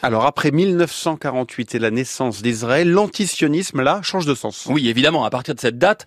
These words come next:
Speaker 2: se réclamer de l'antisionisme revient à refuser à Israël le droit d'exister et donc de défendre sa destruction, une position particulièrement défendue par les Palestiniens. Écoutez ici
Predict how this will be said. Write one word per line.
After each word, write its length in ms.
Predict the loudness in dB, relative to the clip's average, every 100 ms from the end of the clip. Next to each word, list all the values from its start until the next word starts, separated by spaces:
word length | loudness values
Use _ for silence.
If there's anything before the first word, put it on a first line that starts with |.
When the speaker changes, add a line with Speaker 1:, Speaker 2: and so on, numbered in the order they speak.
| -20 -20
Speaker 2:
se 160 | -4 0
réclamer 600 | 0 2 2 4 2 2
de 120 | 0
l'antisionisme 720 | 0 -2 -4 -2 -2 -2 0
revient 460 | 0 2 2 2 0 -6 -20 _
à 120 | 0 4
refuser 520 | 4 4 -2 4 4
à 60 |
Israël 460 | 4 0 0 2 2
le 160 | 0 0
droit 360 | 4 4 4 0 _
d'exister 720 | -6 0 0 0 -4 0 0 2
et 120 | 2 4
donc 420 | 4 4 2 -6 -18 -20 -6
de 160 | -2
défendre 520 | 0 0 0 0 0
sa 120 | -2 -2
destruction, 680 | -4 -6 -10 -10 -2 0
une 100 | 0
position 500 | 0 -2 -2 -2 -2 -4 -16 -18 0
particulièrement 720 | 0 0 -12 -4 0 0 0
défendue 440 | 0 -2 -2 -4 -4
par 120 | -4
les 80 | -2
Palestiniens. 640 | 0 0 -2 -2 0 0
Écoutez 320 | -2 -4 -2
ici 300 | -2 -4 -8